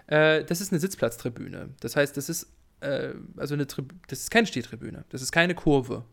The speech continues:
Das ist dazu gew-, äh, erwachsen, ich glaube, da gab's irgendwann mal eine längere Story dazu, die sind dann irgendwann auf die Süd gegangen, weil auf der Nord durften sie nicht mehr irgendwas Bestimmtes machen,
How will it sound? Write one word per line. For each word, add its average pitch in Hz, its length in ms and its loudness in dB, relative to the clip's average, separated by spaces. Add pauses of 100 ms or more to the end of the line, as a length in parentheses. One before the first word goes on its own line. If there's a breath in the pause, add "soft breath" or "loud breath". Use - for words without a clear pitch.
(500 loud breath)
Das 139 100 -2
ist 185 140 -2
dazu 185 340 0
gew-, 143 300 -2
äh, - 140 -2
erwachsen, 156 720 0
ich 185 120 -2
glaube, 156 200 4
da 156 100 4
gab's 160 220 -2
irgendwann 135 280 -4
mal 127 120 -2
eine 123 100 -6
längere 156 440 0 (360 loud breath)
Story 156 300 4
dazu, 156 240 0
die 147 80 -6
sind 151 140 0
dann 147 80 4
irgendwann 143 280 2
auf - 200 0
die 147 100 -4
Süd 147 280 -6
gegangen, 160 360 2
weil 135 140 4
auf 131 100 -2
der 135 120 -2
Nord 131 280 0
durften 156 240 -4
sie 147 120 -6
nicht 147 220 -6
mehr 135 280 0
irgendwas 135 320 -2
Bestimmtes - 320 -6
machen, 240 180 0